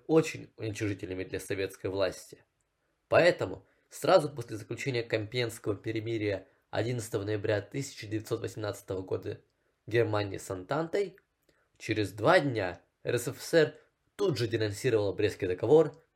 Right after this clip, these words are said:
что в целом не было секретом ни для кого, и Красная Армия уже начинает наступление на Украину и в Прибалтику. Важно понимать, что все это происходит в условиях гражданской войны в России.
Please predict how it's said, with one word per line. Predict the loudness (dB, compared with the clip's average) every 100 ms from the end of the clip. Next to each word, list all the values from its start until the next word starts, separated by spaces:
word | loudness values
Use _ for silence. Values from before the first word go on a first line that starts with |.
| _ _
что | -4 -2
в |
целом | 8 8 8
не | 4
было | 4 0
секретом | -2 -6 -2 0 -2 -4
ни | -4
для | 0 0
кого, | 0 0 -2 -4 _ _ _ _ _
и | -4
Красная | 6 8 8 2 0
Армия | 2 0 0 -2 -2 -10 _ _
уже | -6 0 2
начинает | 0 0 0 0 -2
наступление | -6 -6 -8 0 0 4 2 2 -4 _
на | -4 -2
Украину | -2 -2 -2 -2 -4 -6 -6
и | -8
в | -4
Прибалтику. | -4 -4 -6 -8 -18 -18 -18 _ _ _ _ _ _ _ _ _
Важно | 6 6 4 -2
понимать, | 0 0 0 -4 -18 _ _
что | -6 -6
все | 0 4 4
это | 4
происходит | 0 -2 0 0 0
в | -4
условиях | -4 -2 0 0
гражданской | -2 -6 -4 -6 -6 -6
войны | -4 -4 -4
в |
России. | -4 -4 -6 -8 -8